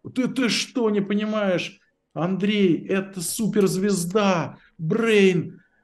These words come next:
И потом, а, Литвин и Брейн сняли моего Митю, он такой очень фотогеничный племянник, просто вообще сказка,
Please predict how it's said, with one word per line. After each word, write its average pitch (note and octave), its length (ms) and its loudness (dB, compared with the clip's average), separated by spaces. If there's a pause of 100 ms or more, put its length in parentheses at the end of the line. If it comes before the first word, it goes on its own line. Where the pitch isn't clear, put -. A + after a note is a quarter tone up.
(300)
И C#3+ 80 -6
потом, A3 520 0
а, D#3+ 460 0
Литвин E3+ 500 -4
и D3 40 -4
Брейн F#3 380 -2
сняли E3 360 -2
моего D3+ 260 -2
Митю, G3 320 -4
он B2 60 -6
такой C3+ 240 -2
очень C#3 240 -4
фотогеничный B2 720 -6
племянник, C#3 640 -4
просто G#2+ 400 -4
вообще G2 340 -6
сказка, - 540 -8